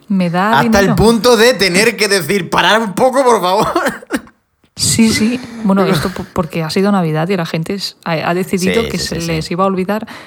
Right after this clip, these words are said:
Speaker 1: comprar regalos y ha sido como en dos semanas he ido a correos ochenta y cinco veces, ya de no puedo más, de pintar cada día como haciendo encargos. Igual tenía veinte encargos
Speaker 2: Sí,
Speaker 1: para
Speaker 2: sí,
Speaker 1: hacer
Speaker 2: no,
Speaker 1: a la
Speaker 2: sé
Speaker 1: vez.
Speaker 2: que es mucho.
Speaker 1: Me iba a matar.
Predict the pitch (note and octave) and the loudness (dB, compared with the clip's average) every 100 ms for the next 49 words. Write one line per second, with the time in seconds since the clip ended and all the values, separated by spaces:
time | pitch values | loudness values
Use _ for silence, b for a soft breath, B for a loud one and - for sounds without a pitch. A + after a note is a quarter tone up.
0 | B - F#3 F3 F3 G3+ G3+ G#3+ A#3 C#4+ | B -4 -2 0 0 0 -2 -4 -4 -8
1 | - B B - G3+ G#3 F#3+ F3 - F#3 | -16 B B -4 -2 0 -2 -4 -6 -6
2 | F3 - - F3+ F#3 - G#3+ G#3+ A#3+ C4+ | -6 -6 -6 -2 0 0 0 2 0 -4
3 | B B B B - G3 G3 G3 F#3+ G3+ | B B B B -2 2 2 2 0 -2
4 | - - E3+ D#3+ F3+ G3+ G#3 - A#3+ - | -4 -4 -2 -2 0 0 0 -4 -8 -12
5 | b _ F#3 F#3+ G3 F3+ F3+ G3 F3 F3 | b _ -2 0 2 2 2 0 0 -2
6 | F#3+ - F#3+ F3+ F3 F#3+ F3 F#3 G#3+ F#3+ | -4 -6 -6 -4 -2 -2 -2 -4 -4 -4
7 | F3 F#3 G3 F#3+ F3+ F3 F#3 G#3 F#3+ F3+ | -4 -4 -4 -4 -6 -4 0 0 0 -2
8 | G3 G#3 - B B - G3+ F#3+ G3+ C4 | -2 -4 -10 B B -4 -2 0 0 2
9 | C#4+ A#3+ A3 G#3 F#3 D3+ E3 G#3 E3+ - | 2 0 -2 -2 -6 -8 -8 -8 -10 -12
10 | - b b b b b _ _ _ - | -20 b b b b b _ _ _ -4
11 | - F#3+ F#3+ F#3 D#3+ F#3+ - F2+ - G#2 | 0 0 0 0 0 -2 -2 -2 -2 -4
12 | G#2 - - - - G3 F#3+ F#3 F#3+ B3 | -4 -8 -12 -16 -2 2 4 4 4 4
13 | G3 F3 E3+ F#3+ | 4 0 -2 -6